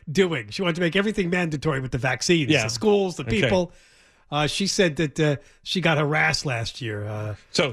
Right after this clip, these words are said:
Speaker 1: uh, a convoy showed up outside of
Speaker 2: So
Speaker 1: her home last year
Speaker 2: yeah.
Speaker 1: to protest her, her
Speaker 2: Right.
Speaker 1: vaccine bills.
Speaker 2: So w-, when, when you mandate that the government could, uh, forcibly inject you with a vaccine, and if you don't go along, you lose your job,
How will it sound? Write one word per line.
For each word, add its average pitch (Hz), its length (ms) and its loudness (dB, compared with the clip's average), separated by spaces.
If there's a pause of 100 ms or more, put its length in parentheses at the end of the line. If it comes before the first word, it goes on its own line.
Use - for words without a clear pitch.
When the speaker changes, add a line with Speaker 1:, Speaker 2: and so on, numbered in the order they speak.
Speaker 1:
uh, 120 560 -8
a 123 80 0
convoy 135 680 2
showed 143 280 0
up 131 120 -2
outside 139 320 0
of 127 80 0
Speaker 2:
So 131 60 2
Speaker 1:
her 123 60 2
home 135 260 2
last 110 260 -4
year 107 80 2
Speaker 2:
yeah. 110 40 -2
Speaker 1:
to 104 40 -8
protest 131 400 0
her, 117 160 0 (120)
her 123 180 2
Speaker 2:
Right. - 20 -2 (140)
Speaker 1:
vaccine 139 320 -2
bills. 107 340 -6
Speaker 2:
So 175 280 2
w-, 170 240 0
when, 160 280 0
when 160 260 2
you 240 420 2 (180)
mandate 165 520 0
that 120 120 -2
the 117 80 0
government 127 680 0
could, 117 420 -2
uh, 110 400 2
forcibly 143 840 0
inject 120 600 2
you 82 280 -6 (380)
with 123 140 4
a 123 60 -2
vaccine, 120 840 0
and 117 140 2
if 110 120 0
you 131 80 4
don't 139 200 2
go 131 160 2
along, 123 420 2
you 120 120 2
lose 127 240 2
your 120 80 -2
job, 123 400 2